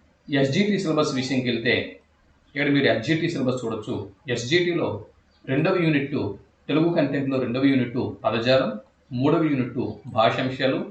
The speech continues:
మనకి ఇక్కడ కనిపిస్తున్నాయి. వీటిని కూడా మనం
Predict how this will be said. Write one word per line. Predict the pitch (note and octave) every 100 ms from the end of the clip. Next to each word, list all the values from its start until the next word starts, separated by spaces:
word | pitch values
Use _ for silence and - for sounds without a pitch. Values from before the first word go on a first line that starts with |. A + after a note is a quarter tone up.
| - _ _ -
మనకి | B2+ B2+ A#2+
ఇక్కడ | A#2 A2+ - -
కనిపిస్తున్నాయి. | G#2+ A#2 - B2 G3+ - - _ _ -
వీటిని | A#2 A#2+ B2+ B2
కూడా | D3 C4+ - - _ -
మనం | A2 -